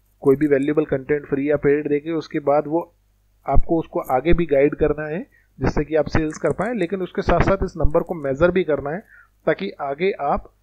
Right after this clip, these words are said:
वापस उस platform पर ज़्यादा फोकस कर पाएँ, right? तो आगे के videos में हम ये सीख पाएं-, ये सीखने वाले हैं कि इन सारे platform पे आप काम कैसे करना है,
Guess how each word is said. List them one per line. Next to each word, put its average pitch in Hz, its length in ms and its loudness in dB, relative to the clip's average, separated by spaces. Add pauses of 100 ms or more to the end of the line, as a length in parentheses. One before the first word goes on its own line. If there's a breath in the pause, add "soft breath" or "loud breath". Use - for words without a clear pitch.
(200)
वापस 139 640 4 (340)
उस - 360 0 (100)
platform 151 420 0
पर 175 140 2
ज़्यादा 139 300 2
फोकस 135 380 -4
कर 117 140 -6
पाएँ, 107 240 -10 (240)
right? 160 280 -2 (320 soft breath)
तो 139 60 -8
आगे 147 320 -8
के 185 80 -4
videos 170 520 -4
में 175 120 -8
हम 170 120 -10
ये 160 140 -6
सीख 160 300 -8
पाएं-, 165 240 -6
ये 151 180 -2
सीखने 165 300 0
वाले 160 280 0
हैं 170 140 -10
कि 175 140 -18 (120)
इन 170 140 -12
सारे 151 260 2
platform 135 460 -4
पे 160 100 -6
आप 233 220 -4
काम 131 220 -2
कैसे 160 240 -2
करना 151 280 -6
है, 170 260 -12